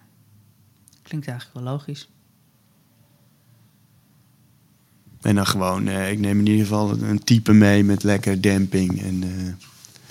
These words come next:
Speaker 2: een comfortabele
Speaker 1: Ja.
Speaker 2: slof.
Speaker 1: Ja, nee, dat ga ik ook zeker doen. En, ehm,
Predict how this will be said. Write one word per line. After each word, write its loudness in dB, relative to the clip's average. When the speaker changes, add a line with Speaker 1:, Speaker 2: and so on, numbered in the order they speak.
Speaker 2:
een -4
comfortabele 2
Speaker 1:
Ja. -4
Speaker 2:
slof. 0
Speaker 1:
Ja, -10
nee, -2
dat -4
ga -2
ik -4
ook -6
zeker -6
doen. -6
En, -10
ehm, -12